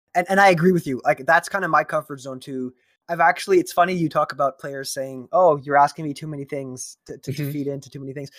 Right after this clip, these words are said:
Speaker 1: I've had players before after the game come up to me and say, like, "You know, when you asked us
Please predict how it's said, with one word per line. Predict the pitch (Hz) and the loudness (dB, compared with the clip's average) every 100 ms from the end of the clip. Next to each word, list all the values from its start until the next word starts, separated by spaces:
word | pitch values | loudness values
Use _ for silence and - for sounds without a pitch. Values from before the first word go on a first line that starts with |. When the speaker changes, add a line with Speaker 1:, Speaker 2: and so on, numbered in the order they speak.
| - - | -20 -2
Speaker 1:
I've | 156 196 | 2 4
had | 247 233 | 4 2
players | 185 190 214 | 2 4 2
before | 156 - 147 139 127 127 _ _ _ _ _ - | -2 -8 -4 -2 -2 -4 _ _ _ _ _ 2
after | 175 180 185 | 2 2 -6
the | 156 | -4
game | 139 165 202 127 117 _ _ _ _ | -2 -2 0 -4 -8 _ _ _ _
come | - 214 | 2 6
up | 202 - | 6 4
to | 226 | 4
me | 170 143 | 4 2
and | 151 | -2
say, | 165 | -6
like, | 156 _ | -6 _
"You | 156 | -12
know, | 160 | -10
when | 139 147 | -8 -10
you | 151 | -10
asked | 131 190 - | -4 -4 -4
us | 330 - | -12 -12